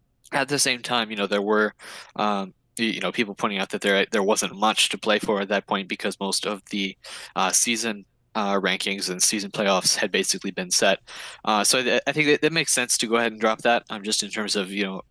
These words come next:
uh, fan engagement and, um, interest, you know. Um, you, 'cause it, it might not come out, uh, you know, the way it did in season one, that there,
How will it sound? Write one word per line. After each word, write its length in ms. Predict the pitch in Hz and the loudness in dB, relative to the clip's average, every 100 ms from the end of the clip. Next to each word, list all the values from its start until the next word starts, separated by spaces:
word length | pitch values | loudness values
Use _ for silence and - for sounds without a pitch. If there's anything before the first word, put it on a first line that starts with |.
| - | -4
uh, 200 | 101 92 | -2 -2
fan 260 | - 101 | -2 -2
engagement 580 | 98 98 90 95 85 92 _ - - | 0 -2 -2 -4 -6 -14 _ -12 -6
and, 400 | 98 92 - - | -4 -4 -6 -6
um, 320 | 98 95 90 - | -4 -2 -4 -4
interest, 560 | 113 - 104 - - - | -2 2 2 4 2 -2
you 100 | 107 | -4
know. 140 | 92 - - - - - - - - | -4 -6 -12 -12 -12 -12 -16 -18 -2
Um, 440 | 110 104 98 98 - _ _ - | 2 4 2 0 -8 _ _ -2
you, 380 | 127 117 131 - | 0 2 0 0
'cause 220 | - 127 | 2 4
it, 180 | 131 127 | 4 4
it 140 | 131 107 | 2 2
might 220 | 110 107 | 0 2
not 240 | 107 - | 0 -2
come 180 | - 104 | -2 0
out, 380 | 104 101 - - - | 2 4 2 -2 -4
uh, 200 | 104 95 | -4 -2
you 100 | 95 | -4
know, 140 | 92 | -6
the 60 | 92 | -2
way 120 | 95 | 0
it 80 | 95 | 2
did 200 | 101 185 _ - | 2 0 _ -10
in 140 | 98 | -2
season 320 | - 107 98 | -2 -2 -4
one, 240 | 92 98 90 | -6 -6 -4
that 160 | 104 95 _ _ - | -6 -6 _ _ 0
there, 460 | 107 90 90 - | 2 2 0 -4